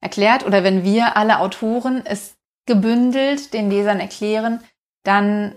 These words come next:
dann, dann steigt das Bewusstsein dafür, wie unfassbar wichtig es ist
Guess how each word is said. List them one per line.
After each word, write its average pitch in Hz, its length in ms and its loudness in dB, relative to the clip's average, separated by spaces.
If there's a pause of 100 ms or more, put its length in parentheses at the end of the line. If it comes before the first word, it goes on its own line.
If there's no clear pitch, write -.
dann, 208 180 0
dann 214 140 2
steigt 247 300 -2
das 277 100 -6
Bewusstsein 214 480 -6
dafür, - 500 -8
wie 196 300 2
unfassbar 190 640 0
wichtig - 540 -10 (360)
es 185 200 -4
ist - 480 -14